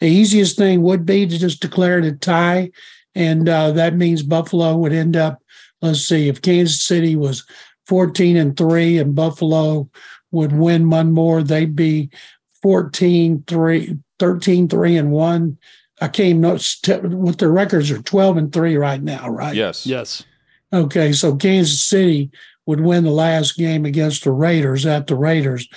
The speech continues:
Speaker 1: and end up fourteen and three. And Buffalo,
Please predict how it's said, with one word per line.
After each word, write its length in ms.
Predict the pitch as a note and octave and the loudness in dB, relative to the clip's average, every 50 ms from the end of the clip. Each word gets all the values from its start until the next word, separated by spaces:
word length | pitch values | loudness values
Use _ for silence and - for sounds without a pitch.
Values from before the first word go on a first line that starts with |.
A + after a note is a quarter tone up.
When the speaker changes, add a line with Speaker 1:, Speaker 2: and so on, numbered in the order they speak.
| - - - - - _ - | -20 -20 -20 -20 -20 _ -4
Speaker 1:
and 120 | - D3 | -2 0
end 200 | D#3 D#3+ E3 D#3+ | 2 2 2 2
up 200 | D#3+ D3+ C3+ - | 2 0 -2 -2
fourteen 520 | - F#3+ E3+ F3 D#3+ C#3 E3+ E3+ D#3 D#3 D3+ | -2 0 0 0 0 -2 -2 -2 0 0 0
and 200 | C#3 A#2+ A#2 - | -2 -4 -4 -4
three. 380 | D#3 D#3 E3 E3 D3+ C#3+ C#3+ | -2 0 0 0 0 0 0
And 180 | C#3 B2+ C#3 C#3 | -2 -2 -2 -2
Buffalo, 640 | C3+ D#3 E3 E3 - F3+ D#3+ D#3 D3 C#3 C#3+ D3 C#3 | 0 0 -2 0 0 0 0 2 2 0 0 -2 -4